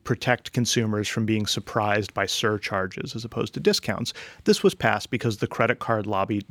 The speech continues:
doesn't want this difference in price to be referred to as a surcharge,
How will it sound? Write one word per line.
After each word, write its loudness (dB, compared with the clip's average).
doesn't 2
want 0
this 0
difference -2
in -2
price 2
to -8
be 4
referred 2
to -2
as -2
a -6
surcharge, -4